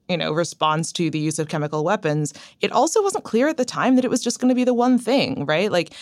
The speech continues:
Syria is a big ongoing conflict involving a lot of world powers at this point, and there was definitely an open question as to, is this a very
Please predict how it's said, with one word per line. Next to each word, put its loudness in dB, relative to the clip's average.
Syria 4
is 4
a 2
big 2
ongoing 6
conflict 2
involving 4
a 6
lot 8
of 6
world 4
powers 6
at -6
this 0
point, 0
and 2
there 6
was 6
definitely 4
an 4
open 4
question 2
as 2
to, 0
is 4
this 4
a 4
very 2